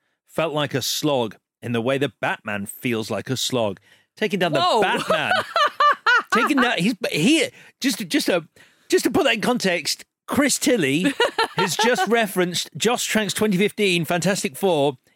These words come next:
Speaker 1: in the same breath as the Batman
Speaker 2: Wow.
Speaker 1: as feeling like a slog.
Speaker 2: I tell you what, Chris, I was tell-, this
Speaker 1: He does bigger swings when he's not in the studio.
Speaker 2: Yeah, but I tell you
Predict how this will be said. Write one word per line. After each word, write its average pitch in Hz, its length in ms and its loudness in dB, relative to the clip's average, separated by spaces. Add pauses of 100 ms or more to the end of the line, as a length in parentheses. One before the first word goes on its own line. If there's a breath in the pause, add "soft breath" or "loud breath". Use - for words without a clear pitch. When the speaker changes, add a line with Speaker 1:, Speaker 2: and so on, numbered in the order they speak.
(180)
Speaker 1:
in 180 120 -2
the 196 120 2
same 240 500 0
breath 233 280 0
as 180 140 0
the 175 120 0
Batman 139 760 -4
Speaker 2:
Wow. 180 380 -4
Speaker 1:
as 156 140 -2
feeling 180 400 0
like 165 240 0
a 160 60 2
slog. 135 600 -2
Speaker 2:
I - 80 -16
tell 440 160 -4
you 415 60 0
what, - 180 -4 (240)
Chris, - 320 -10 (360)
I - 40 -20 (240 soft breath)
was 370 140 -14
tell-, - 160 -10 (120)
this 359 220 -4
Speaker 1:
He 330 60 2
does 294 100 0
bigger 226 300 2
swings 196 500 2
when 143 100 2
he's 135 160 -2
not 147 180 0
in 147 60 0
the 139 80 2
studio. 143 380 2
Speaker 2:
Yeah, 392 120 4
but 330 100 0
I 381 40 0
tell 508 200 0
you 539 80 -4